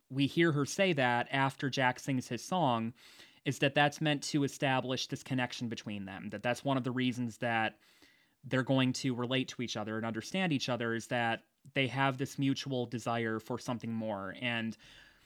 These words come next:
that is also very much a, uh, I mean, I would not really consider this to be a classic. I mean, it is a Disney movie and it is a classic movie. But to me, when I think classic Disney, I think, like, you know, like, princess movies,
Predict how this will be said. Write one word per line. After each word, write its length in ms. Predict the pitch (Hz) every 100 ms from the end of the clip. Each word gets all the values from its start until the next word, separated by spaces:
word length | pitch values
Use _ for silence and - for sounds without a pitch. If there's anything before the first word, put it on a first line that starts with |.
| _ - -
that 180 | 160 190
is 220 | 285 285
also 560 | 175 190 208 - 175 139
very 320 | 147 147 151
much 340 | 139 135 - 139
a, 480 | 131 123 120 113
uh, 40 | 110
I 360 | 120 110 110 143
mean, 120 | 151
I 100 | 165
would 260 | 196 147 - -
not 400 | 160 196 214 - 151
really 260 | 170 165
consider 460 | 156 147 - 151 147
this 240 | 139 131
to 100 | -
be 120 | 139 123
a 40 |
classic. 840 | - 139 131 127 135 120 - - _ _ _
I 40 | 147
mean, 140 | 151
it 80 | 160
is 200 | 185 175
a 40 |
Disney 360 | 170 180 175 175
movie 400 | 170 170 180 160
and 120 | 143
it 80 | 127
is 120 | 139
a 40 | -
classic 460 | - 139 135 135
movie. 420 | 131 127 139 139 - - - - - _
But 140 | 147 143
to 100 | 160
me, 180 | 170
when 140 | 156 147
I 100 | 151
think 180 | 165 147
classic 500 | - 143 139 135 -
Disney, 400 | 131 113 120 113
I 140 | 110
think, 360 | 113 131 123 -
like, 260 | 117 107 - _ _
you 120 | 127
know, 280 | 113 104 104
like, 260 | 123 107 _
princess 460 | - 147 120 107 -
movies, 540 | 113 - - -